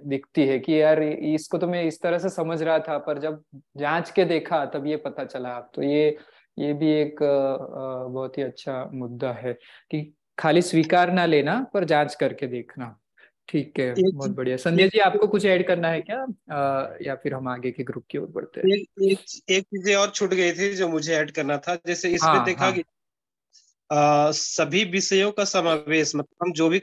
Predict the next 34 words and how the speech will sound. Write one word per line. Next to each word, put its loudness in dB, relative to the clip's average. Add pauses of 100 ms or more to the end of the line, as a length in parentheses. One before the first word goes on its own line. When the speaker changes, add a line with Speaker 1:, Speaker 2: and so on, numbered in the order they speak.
Speaker 2:
क-, -4
सीखने 0
सिखाने 0
की 0
गतिविधि -2
कर -2
रहे -2
हैं, -8 (560)
तो 0
यहाँ 2
पे -2
सभी 0
विषय 0
सीख -2
रहे 0
हैं 0
उससे, -4
केवल -2
ये 2
नहीं 0
कि -6
भाषा 0
सीख -6
रहे 0
हैं, 0
गणित 0
सीख -6
रहे -2
हैं, -2 (640)
भूगोल 2
सीख -6
रहे -2
हैं, -2
इतिहास -4